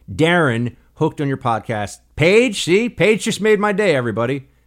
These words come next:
She got somebody else, in this case her husband, to start listening to the show. If everybody listening to this right now got one other person to listen to the show, you know, I, I would be,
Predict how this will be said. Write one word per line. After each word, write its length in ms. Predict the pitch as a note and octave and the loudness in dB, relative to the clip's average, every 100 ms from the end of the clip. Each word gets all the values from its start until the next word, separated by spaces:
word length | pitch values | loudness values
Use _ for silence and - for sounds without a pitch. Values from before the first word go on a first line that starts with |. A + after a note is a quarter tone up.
| _ | _
She 180 | - - | -14 -8
got 180 | C#3+ C#3+ | -6 -4
somebody 320 | - D#3+ E3 | -2 0 2
else, 300 | C3+ D3 F3 | 2 0 -2
in 40 | B2+ | -8
this 120 | C3 | -6
case 220 | C3+ C3 | -4 -4
her 80 | C3 | -2
husband, 420 | A2+ G2 B2+ - _ _ | -2 -2 -8 -12 _ _
to 80 | - | -10
start 160 | D3 C3 | -4 -2
listening 320 | C3 C3 B2 | -2 -2 -4
to 60 | A2+ | -4
the 80 | |
show. 340 | G#2 G2+ F#2 - _ _ | -6 -8 -12 -14 _ _
If 120 | - A#2 | -8 -2
everybody 400 | E3+ G#3 G3+ F#3+ | 2 2 2 2
listening 320 | F3+ E3 E3+ | 2 0 -2
to 60 | |
this 120 | D#3 C3+ | -2 -2
right 180 | D3 | -4
now 440 | C#3 C#3 B2 A2+ A2 _ _ _ _ _ - | -2 -2 -2 -4 -8 _ _ _ _ _ -6
got 260 | C#3+ C3 | -4 -2
one 200 | A#2+ F3 | 0 2
other 180 | F#3+ E3+ | 2 2
person 340 | D#3 D#3+ - D3 | -2 -4 -4 -6
to 60 | |
listen 280 | C#3+ C3+ C3 | -6 -4 -4
to 60 | A#2+ | -6
the 40 | |
show, 560 | - C3 A2+ G2 F#2 - _ _ _ - | -4 -4 -4 -4 -8 -10 _ _ _ -14
you 80 | |
know, 380 | G#2 G2+ F#2+ F2 _ _ | -10 -8 -8 -12 _ _
I, 520 | G2 G#2 A2 G#2+ G2+ - | -10 -6 -6 -6 -8 -6
I 160 | A#2+ B2+ | -4 -2
would 180 | A#2+ | -2
be, 480 | G2+ B2 B2 A#2 G#2 | -2 -2 -2 -2 -6